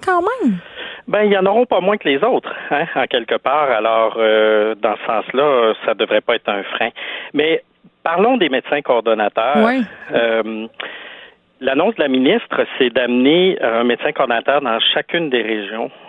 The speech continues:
Speaker 2: euh, du Québec, donc pour chacun des, des grands hôpitaux, si vous voulez. Et ça, c'est une très, très bonne nouvelle parce que le donneur, il est d'abord identifié dans un hôpital parce que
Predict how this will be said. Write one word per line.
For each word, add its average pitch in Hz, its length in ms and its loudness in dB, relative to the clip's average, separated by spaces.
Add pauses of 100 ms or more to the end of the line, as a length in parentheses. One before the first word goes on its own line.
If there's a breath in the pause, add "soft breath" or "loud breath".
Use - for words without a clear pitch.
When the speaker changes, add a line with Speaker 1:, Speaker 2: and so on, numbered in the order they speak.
Speaker 2:
euh, 110 180 -2
du - 140 -12
Québec, 117 360 0
donc 110 180 -4 (100)
pour 110 140 -8
chacun 135 360 -2
des, 110 240 -4
des 107 180 -8
grands 113 280 -2
hôpitaux, 131 340 -6 (140)
si - 60 -20
vous 113 140 -8
voulez. 113 220 -2 (380 loud breath)
Et - 60 -2
ça, 214 220 -2
c'est - 200 -4
une 131 160 0
très, 151 220 -2
très 120 200 -2
bonne 113 200 -2
nouvelle 120 320 0
parce 101 240 -6
que 123 180 -2 (1040 loud breath)
le 156 240 2
donneur, 170 480 2
il 139 140 -4
est 131 60 4
d'abord 147 440 0
identifié 135 920 -2 (280 loud breath)
dans 139 320 -2
un 120 140 2
hôpital 131 720 -2
parce 123 140 -4 (100)
que - 120 0